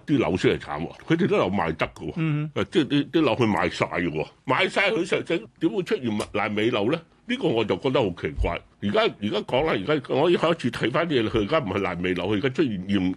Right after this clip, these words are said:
Speaker 1: 現金流不足。
Speaker 2: 係。
Speaker 1: 即係唔夠錢。
Speaker 2: 資金，我哋叫資金鏈斷裂吖嘛。
Speaker 1: 啊，而家，而家政府即係畀啲人你去買樓，你即係借錢，然後你交畀發展商呢，噉呢，個，嗰個現金流呢，可能會搞得掂咯。噉咪唔需要爛尾，爛尾係個意思就係你有一千，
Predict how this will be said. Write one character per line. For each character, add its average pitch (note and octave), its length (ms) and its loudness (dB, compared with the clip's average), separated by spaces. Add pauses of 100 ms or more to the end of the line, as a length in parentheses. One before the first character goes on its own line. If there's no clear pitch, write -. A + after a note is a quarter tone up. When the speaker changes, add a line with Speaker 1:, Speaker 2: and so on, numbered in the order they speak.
(100)
Speaker 1:
現 G#2 220 4
金 C#3 180 2
流 F2 140 0
不 G2+ 120 0
足。 - 140 -4 (280)
Speaker 2:
係。 D#3 380 2
Speaker 1:
即 F3 80 2
係 D3+ 40 2
唔 G2 140 -2
夠 - 20 -14
錢。 C3 140 4
Speaker 2:
資 A#2 80 0
金， F3 100 0
我 - 20 6
哋 E3 80 4
叫 F3 140 2
資 D3 100 -2
金 G#3 120 -2
鏈 F#3+ 220 2 (120)
斷 D3 100 0
裂 B2+ 80 2
吖 G#3+ 140 2
嘛。 D#3 80 0
Speaker 1:
啊， B2+ 60 -2
而 - 20 -2
家， G#3+ 60 2
而 A3+ 40 2
家 A3 60 -2 (180)
政 D#3 280 -2
府 D3 380 4 (360)
即 A3 60 4
係 - 80 -2
畀 D#3+ 160 2
啲 G#3+ 140 0
人 A#2+ 220 2
你 A#2 160 2
去 D3+ 100 0
買 C3+ 220 2
樓， B2+ 320 4
你 B2+ 140 2
即 D3+ 120 0
係 D3+ 60 4
借 A2+ 220 2
錢， A2+ 400 2
然 G2+ 140 2
後 G#2 140 2
你 A2 120 2
交 D3 180 2
畀 A#2 160 4
發 A2 140 0
展 A2+ 220 -2
商 B2 160 2
呢， C3 160 0 (120)
噉 A2+ 160 -2
呢， D3 160 2 (120)
個， B2 80 2
嗰 B2 240 -4
個 A2 200 0
現 B2 200 -2
金 C3+ 180 0
流 F2+ 220 0
呢， A#2 120 0
可 - 100 0
能 B2 180 2
會 F#2+ 100 2
搞 F#2+ 160 0
得 G#2+ 120 2
掂 F#2+ 180 -2
咯。 F2+ 260 -2
噉 E3+ 80 2
咪 F#3 180 4
唔 F2 60 -2
需 F#3 120 2
要 E3+ 40 8
爛 A2 300 2
尾， C#3+ 120 2 (140)
爛 C3 300 0
尾 C#3 180 2
係 A#2+ 140 -2
個 C#3+ 100 -2
意 C3 140 -2
思 F#3+ 180 -6
就 C3 100 -4
係 F2 220 -2 (200)
你 D3+ 180 2
有 D3+ 240 2
一 E3+ 100 0
千， D#3 260 -2